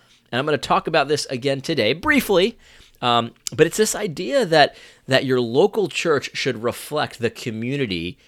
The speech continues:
proportionally according to ethnic lines and color lines. So if your local community is twenty percent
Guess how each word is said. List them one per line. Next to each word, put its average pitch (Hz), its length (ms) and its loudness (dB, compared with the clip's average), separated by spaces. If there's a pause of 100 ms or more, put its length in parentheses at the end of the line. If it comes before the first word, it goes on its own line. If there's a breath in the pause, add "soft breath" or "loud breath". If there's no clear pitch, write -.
(260 soft breath)
proportionally 104 1080 -2
according 110 480 0
to 107 280 -6
ethnic - 360 -6
lines 95 420 -4
and 87 120 -8
color 113 300 -2
lines. 73 420 -16 (260 loud breath)
So 104 380 2 (240 soft breath)
if 120 220 0
your 110 180 0
local 131 340 0
community 110 580 0
is 95 220 -2
twenty 135 260 -4
percent 107 440 -2